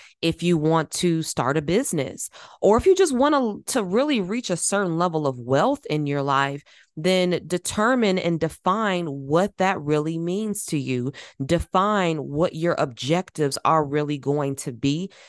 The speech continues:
so that you can hit those targets. Because if you don't have any targets, if you don't have something that you're shooting for, then you're never gonna hit it. You're never gonna be able to, to have more money. You're never gonna be able to retire early.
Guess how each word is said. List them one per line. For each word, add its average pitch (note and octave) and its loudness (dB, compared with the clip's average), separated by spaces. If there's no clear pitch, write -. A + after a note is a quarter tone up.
so - -2
that A#3 0
you C4+ 0
can F3+ 0
hit G#3+ -4
those D3+ 0
targets. D#3 -2
Because A3 0
if G#3 -2
you C4 0
don't F4+ 0
have D#4+ 2
any G3+ -2
targets, G3+ -2
if E3 -6
you F3+ -2
don't A3 2
have G#3 -2
something F3+ -2
that D#3 -4
you're D3 -6
shooting F3 -2
for, A3 2
then E3+ 2
you're D#3 0
never D3+ 0
gonna B2 -2
hit C#3 -2
it. - -10
You're D3+ 2
never E3+ 2
gonna F#3 2
be E3+ -2
able D3+ 0
to, C3+ -2
to A#2+ -6
have D3+ 0
more C#3 0
money. B2 -2
You're B2 -4
never D#3+ -2
gonna D#3+ 0
be D3+ -4
able C#3+ -4
to D3 -8
retire B2 -2
early. F#2 -6